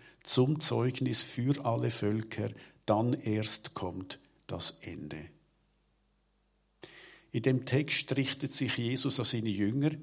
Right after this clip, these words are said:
Er sagt ihnen, was kommt. Er schaut voraus auf den Lauf der Weltgeschichte und erklärt, was passieren wird, bevor das Ende kommt. Ich möchte heute Morgen mit euch das Hoffungspotenzial von diesen Texten auskundschaften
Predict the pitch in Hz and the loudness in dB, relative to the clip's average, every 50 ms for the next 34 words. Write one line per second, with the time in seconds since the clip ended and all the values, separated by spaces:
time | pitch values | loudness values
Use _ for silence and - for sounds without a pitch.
0 | - - - - _ _ _ _ _ _ _ _ - - - - 107 - - 123 | -14 -20 -20 -20 _ _ _ _ _ _ _ _ -20 -20 -4 0 2 2 4 4
1 | 110 117 139 139 139 - 127 117 117 107 107 107 - - - - - 123 117 123 | 4 4 2 2 4 2 2 4 4 2 2 2 2 0 0 0 0 2 2 2
2 | 151 147 151 - - - - - _ - - - - _ - 110 107 113 120 131 | 0 -2 -2 -4 -4 -4 -4 -8 _ -20 -20 -20 -20 _ -4 -4 -2 4 6 8
3 | 131 135 131 131 - - - - 123 120 120 127 120 127 143 160 160 - 131 120 | 8 8 6 6 2 0 0 2 2 2 2 2 4 4 4 6 6 4 4 2
4 | - - - 113 107 110 104 101 107 123 131 - - - 123 107 - 104 85 85 | 0 0 0 0 2 2 0 0 2 0 0 0 0 -2 -2 -2 -4 -2 0 0
5 | 82 85 101 131 131 - - - - - 123 135 135 - - - - - - - | 0 0 0 -2 -2 -4 -4 -4 -2 -2 -2 -2 -4 -6 -8 -10 -8 -8 -8 -8
6 | - - - - - - - - - _ - 107 - 110 104 - - - 110 104 | -10 -18 -20 -20 -20 -20 -20 -20 -16 _ -6 -2 -2 -2 -2 -2 -2 0 0 2
7 | 107 107 117 131 131 - 113 113 - - - - 107 - - - 104 104 107 120 | 2 2 2 2 0 -2 -4 -4 -4 -4 -2 -2 0 2 2 2 0 -2 -4 -4
8 | 117 117 110 110 110 110 165 - - 98 - - 85 87 - - - - - - | -4 -4 -2 0 -2 -2 -2 -2 -4 -2 -2 -2 -4 -2 -4 -4 -6 -6 -10 -12
9 | - - - - - - 64 62 - - - - - _ _ _ _ _ _ _ | -12 -12 -12 -12 -10 -12 -12 -14 -14 -16 -16 -18 -18 _ _ _ _ _ _ _
10 | _ _ _ - - - - - - - - - - - - - - 135 131 127 | _ _ _ -20 -20 -20 -20 -20 -18 -18 -18 -20 -20 -20 -14 2 6 6 6 8
11 | - 160 160 165 - 143 143 143 165 170 165 170 160 147 139 143 - 131 143 151 | 8 6 6 6 6 6 6 6 6 6 6 6 6 6 6 6 4 4 6 6
12 | 147 143 - - - 156 151 - - - 165 165 165 - - - - 151 151 151 | 6 6 4 2 2 0 2 2 2 4 4 4 4 2 0 4 4 4 4 4
13 | - 143 139 143 139 - - - 127 123 113 117 123 131 143 147 151 143 - - | 2 2 2 2 4 2 2 2 4 2 2 4 4 4 4 4 4 2 2 -2
14 | 113 113 123 117 113 113 110 - - - 120 135 - - - - 123 123 - 139 | 2 2 2 4 4 2 2 2 0 0 0 0 2 0 2 2 2 2 2 2
15 | 139 160 160 - - - - 139 139 139 - - 120 127 117 - - - - 131 | 4 4 4 2 2 0 0 0 0 0 -2 -2 -2 -2 -2 -4 -6 -4 -4 -6
16 | 139 | -6